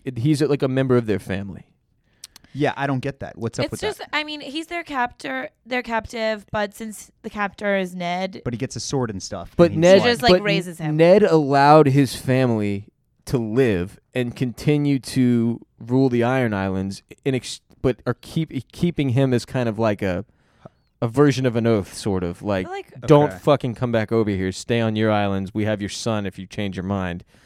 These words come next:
Speaker 1: I don't
Speaker 2: Huh.
Speaker 1: really know.
Speaker 2: Yeah.
Speaker 3: That
Speaker 1: It is a
Speaker 3: seems
Speaker 1: weird
Speaker 3: stupid.
Speaker 1: situation. But I think the Ned, the Honorable Ned Stark's personality and morals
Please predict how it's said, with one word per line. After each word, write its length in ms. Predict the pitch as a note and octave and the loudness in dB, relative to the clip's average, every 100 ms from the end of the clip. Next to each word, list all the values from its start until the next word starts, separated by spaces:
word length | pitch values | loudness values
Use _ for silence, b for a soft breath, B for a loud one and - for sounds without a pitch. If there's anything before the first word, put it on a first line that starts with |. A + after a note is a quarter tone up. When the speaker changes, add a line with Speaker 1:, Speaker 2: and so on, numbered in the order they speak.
| b b b | b b b
Speaker 1:
I 80 | - | -2
don't 80 | C#4 | 2
Speaker 2:
Huh. 60 | |
Speaker 1:
really 160 | C#4+ A3+ | 2 4
know. 320 | A3 D#3 - _ | 4 2 0 _
Speaker 2:
Yeah. 220 | A#2+ A2+ F#2+ | -10 -10 -4
Speaker 3:
That 80 | - | 0
Speaker 1:
It 40 | |
is 100 | G#3+ | 4
a 60 | G#3+ | 4
Speaker 3:
seems 120 | G#3 | 6
Speaker 1:
weird 180 | F3+ F3 | 8 8
Speaker 3:
stupid. 220 | - D#3 | 6 0
Speaker 1:
situation. 540 | A2 C#3+ B2+ G#2+ A2 - - _ _ _ - | 4 4 4 2 -6 -12 -20 _ _ _ 2
But 100 | D3+ | 4
I 80 | D#3 | 4
think 340 | - F#3 D3+ | 4 0 0
the 80 | D3 | -4
Ned, 560 | C#3 C3+ D3 C#3+ B2+ C3 | 2 6 8 6 2 0
the 100 | C3+ | 0
Honorable 460 | C#3 C#3 C#3+ C3 | 4 4 6 4
Ned 260 | B2 B2 A2+ | 4 2 2
Stark's 760 | - - A#2+ A#2 - - - - _ _ _ _ _ _ _ - | -2 2 2 2 -2 -12 -14 -18 _ _ _ _ _ _ _ -4
personality 1000 | - C3+ B2+ A#2+ A#2 A#2 A2 A2 G#2 - _ _ _ _ - | 0 0 0 2 4 4 4 2 -2 -8 _ _ _ _ -6
and 160 | A#2 | -4
morals 720 | A2+ A2+ A#2 A2 G#2+ G2+ - | -2 0 2 2 0 -4 -8